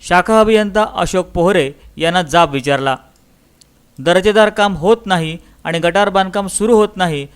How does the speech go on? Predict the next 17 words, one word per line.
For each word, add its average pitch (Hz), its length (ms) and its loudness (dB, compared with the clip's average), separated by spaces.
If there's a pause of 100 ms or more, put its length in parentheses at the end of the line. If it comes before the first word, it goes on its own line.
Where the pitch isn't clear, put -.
(200)
तोपर्यंत 190 380 0 (120)
काम 180 260 -2
थांबवा, 175 420 0
असं 156 180 -8
सांगितलं. 135 480 -6 (520)
तसंच 180 300 -2
डांबरीकरण 208 520 0
करणाऱ्या 196 380 0
ठेकेदाराची 180 680 -2
मनमानी 175 440 -4
चालू 175 300 -2
देणार 190 260 2
नाही, 160 320 -6 (280)
असा 165 200 -4
निरोप 175 380 0
सुद्धा 151 240 -2
दिला. 135 260 -2